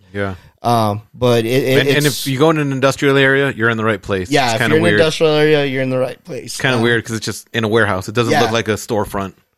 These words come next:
Speaker 1: <coughs> So then after that, we Googled the plates, showed up, they were closed.
Speaker 2: Yeah.
Speaker 1: Um, so we never even got to go in.
Speaker 2: That
Speaker 1: So
Speaker 2: was
Speaker 1: we
Speaker 2: a little shop. I want, I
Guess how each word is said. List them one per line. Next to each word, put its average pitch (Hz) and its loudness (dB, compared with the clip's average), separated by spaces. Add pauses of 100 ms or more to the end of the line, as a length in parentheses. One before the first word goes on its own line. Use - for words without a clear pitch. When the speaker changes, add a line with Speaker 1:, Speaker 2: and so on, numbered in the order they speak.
(580)
Speaker 1:
<coughs> - -6
So 131 4
then 139 0
after 147 -2
that, 170 0
we 123 -4
Googled 151 2
the 147 2
plates, 143 0 (160)
showed 139 4
up, 135 2 (420)
they 120 0
were 131 2
closed. 123 0 (120)
Speaker 2:
Yeah. 117 -2 (540)
Speaker 1:
Um, 107 -6
so 120 -4
we 113 2
never 123 0
even 120 -2
got 117 0
to 117 -8
go 117 2
in. 113 0
Speaker 2:
That 156 0
Speaker 1:
So 226 4
Speaker 2:
was 262 0
Speaker 1:
we 254 -4
Speaker 2:
a 233 -4
little 226 4
shop. 214 -4
I 139 -4
want, 165 -2
I 139 -2